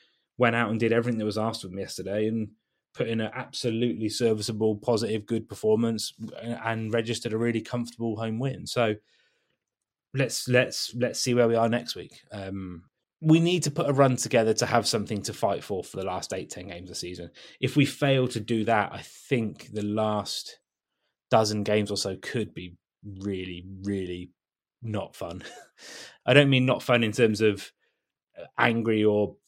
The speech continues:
or, f-, you know, furious or whatever. I literally mean that they won't be fun to go to. <laughs>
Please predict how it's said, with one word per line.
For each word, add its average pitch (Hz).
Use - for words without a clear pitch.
or, 107
f-, -
you 110
know, 101
furious 113
or 101
whatever. 110
I 117
literally 110
mean 98
that -
they 127
won't 123
be 117
fun 113
to 107
go 104
to. 101
<laughs> -